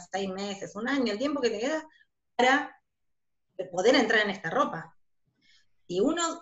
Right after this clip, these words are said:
se da cuenta que es prácticamente imposible, lo que va a hacer esa ropa ahí, en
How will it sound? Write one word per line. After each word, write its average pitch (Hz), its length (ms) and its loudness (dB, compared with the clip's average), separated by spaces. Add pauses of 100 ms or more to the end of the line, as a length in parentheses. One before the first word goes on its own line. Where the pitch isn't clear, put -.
(100)
se 196 100 -4
da 202 180 2
cuenta 220 440 -2
que 180 260 -2
es 233 140 -10 (260)
prácticamente 208 640 -6
imposible, 170 1000 -6 (120)
lo 196 80 -20
que 226 80 0
va 254 60 0
a 302 40 -2
hacer 320 200 -4
esa 202 220 0
ropa 202 380 0
ahí, 190 440 -2 (520)
en 165 100 -6